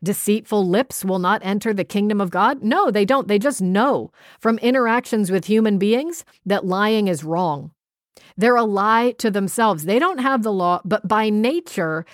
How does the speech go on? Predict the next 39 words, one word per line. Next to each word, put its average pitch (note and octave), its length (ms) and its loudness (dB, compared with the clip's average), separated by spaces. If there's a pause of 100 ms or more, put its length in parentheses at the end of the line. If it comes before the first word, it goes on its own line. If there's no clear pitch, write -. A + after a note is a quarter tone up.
(140)
they G#3 220 4
do G#3 560 2
what G3+ 240 0
the G#3 100 0
law D#3+ 460 0 (240)
requires. E3+ 720 0
They're G3+ 160 2
a G3 80 2
law F3+ 420 2
to G3+ 100 -4
themselves. F#3 800 0
The G#3 80 2
scripture A3+ 380 0
goes G#3+ 240 2
on. A#3+ 220 2
We're F3+ 120 0
up C#3+ 140 -6
to G3+ 100 -2
verse F#3 240 -4
fifteen. G3+ 500 -2 (260)
"They G3 340 2
show F#3+ 440 0
that G#3 220 -2
the G#3 80 0
work A3 320 0
of D#4+ 140 -4
the C#4+ 100 2
law F3 380 -2
is G3+ 180 2
written G#3 460 0
on F#3+ 180 0
their F#3+ 200 0
hearts, G3+ 440 -2 (260)
while G#3+ 240 2
their G#3+ 160 0
conscience A3+ 1040 -6 (280)
also B3+ 500 2
bears G#3+ 480 0
witness, F#3+ 640 -2